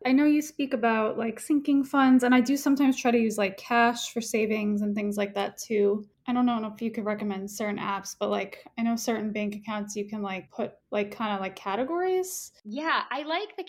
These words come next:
Speaker 2: I mean, I think everybody works a little differently. I personally like the categories.
Speaker 1: Mm-hmm.
Speaker 2: Um, I know that, I don't know all of the banks that have them, but I know that Ally has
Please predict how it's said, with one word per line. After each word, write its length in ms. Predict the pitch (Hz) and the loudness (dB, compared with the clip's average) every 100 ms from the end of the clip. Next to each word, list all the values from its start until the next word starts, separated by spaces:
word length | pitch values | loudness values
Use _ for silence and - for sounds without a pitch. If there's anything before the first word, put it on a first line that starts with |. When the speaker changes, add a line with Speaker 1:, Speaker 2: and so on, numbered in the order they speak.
| - | -6
Speaker 2:
I 80 | |
mean, 220 | 294 294 285 | -4 -6 -6
I 80 | 254 | -4
think 200 | 311 349 | -4 -4
everybody 500 | 403 392 330 285 247 | -4 -4 -4 -6 -6
works 320 | 226 214 220 | -6 -6 -6
a 40 | |
little 180 | 214 190 | -6 -4
differently. 420 | 185 214 214 226 - | -6 -6 -6 -6 -4
I 260 | 202 233 302 | -4 -4 -6
personally 380 | 226 220 220 233 | -10 -10 -8 -6
like 460 | 202 151 165 - - - | -4 -4 -4 -6 -14 -14
the 80 | 269 | -6
categories. 1120 | 277 269 277 285 285 285 294 302 294 - - 254 | -4 -4 -6 -6 -4 -4 -4 -6 -10 -16 0 6
Speaker 1:
Mm-hmm. 720 | 262 247 220 208 208 - 208 | 6 6 2 0 -6 -6 -2
Speaker 2:
Um, 340 | 196 190 185 - | 0 0 -2 0
I 140 | 214 | 0
know 420 | 208 196 208 226 | 0 -2 -4 -4
that, 340 | 220 208 196 202 | -2 -2 -2 -2
I 40 | |
don't 160 | 214 226 | -4 -4
know 120 | 233 | -2
all 260 | 190 180 | -2 -2
of 100 | 180 | -6
the 200 | 180 185 180 | -6 -6 -4
banks 260 | 185 170 | -4 -4
that 120 | - 170 | -4 -4
have 200 | 165 165 | -2 -2
them, 120 | 190 | -2
but 120 | 185 | -2
I 80 | 170 | 0
know 180 | 170 165 | 0 -2
that 160 | 160 - | -4 -4
Ally 320 | 147 165 214 | -4 -4 -4
has 520 | 240 247 254 262 254 | -6 -6 -6 -8 -12